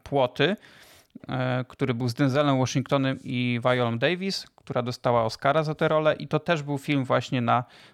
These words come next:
podstawie sztuki, e, tego, tego autora. E, tutaj również mamy Violę Davis, która wciela się właśnie w tytu-, w tytułową Ma Rainey,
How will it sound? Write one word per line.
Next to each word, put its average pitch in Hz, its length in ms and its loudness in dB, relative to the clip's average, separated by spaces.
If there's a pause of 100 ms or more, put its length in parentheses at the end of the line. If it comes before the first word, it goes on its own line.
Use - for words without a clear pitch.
(100)
podstawie 120 440 -2
sztuki, 120 560 -4 (580)
e, 113 880 -2 (460)
tego, 117 420 0
tego 120 240 -2
autora. 123 540 0 (440)
E, 135 160 0
tutaj 196 420 -2
również 131 320 -2
mamy 117 240 -2
Violę 113 340 0
Davis, 113 380 -4
która 131 220 -2
wciela 123 300 0
się 120 140 -4
właśnie 117 280 -4
w - 60 -20
tytu-, - 340 -6 (120)
w - 80 -16
tytułową 131 500 0
Ma 117 180 0
Rainey, 160 460 0